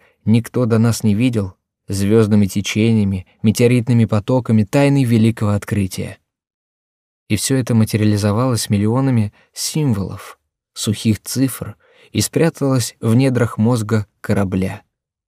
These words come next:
В складах, на лабораторных столах.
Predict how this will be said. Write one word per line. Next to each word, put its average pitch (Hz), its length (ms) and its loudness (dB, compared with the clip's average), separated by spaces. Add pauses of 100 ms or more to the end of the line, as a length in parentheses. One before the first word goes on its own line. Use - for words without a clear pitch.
(540)
В - 80 -14
складах, 110 760 -2 (380)
на 104 80 -2
лабораторных 110 600 2
столах. 98 680 -6